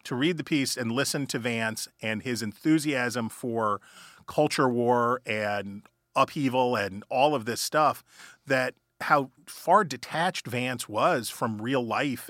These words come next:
and the consequences of radical change.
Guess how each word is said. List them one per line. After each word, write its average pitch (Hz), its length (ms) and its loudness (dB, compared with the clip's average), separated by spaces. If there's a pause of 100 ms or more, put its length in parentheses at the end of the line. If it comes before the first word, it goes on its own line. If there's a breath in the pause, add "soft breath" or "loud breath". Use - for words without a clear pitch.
and 110 180 -2
the 92 40 -6
consequences 123 840 -4 (380 loud breath)
of 117 420 2
radical 113 420 0
change. - 560 -6